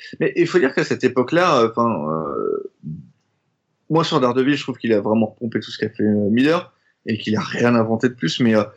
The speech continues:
euh, je suis très, très fan des, euh, des débuts de Powers. Euh, Alias, euh, il m'a fallu du temps, mais maintenant j'apprécie plutôt bien.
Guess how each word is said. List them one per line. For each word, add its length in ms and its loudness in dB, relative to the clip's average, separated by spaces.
euh, 200 4
je 120 -2
suis 240 0
très, 260 -2
très 180 0
fan 280 2
des, 200 2
euh, 200 4
des 160 -2
débuts 300 0
de 60 -14
Powers. 720 2
Euh, 320 2
Alias, 540 0
euh, 200 0
il 120 0
m'a 100 2
fallu 220 0
du 160 -8
temps, 200 2
mais 140 4
maintenant 380 2
j'apprécie 460 -4
plutôt 240 -2
bien. 220 2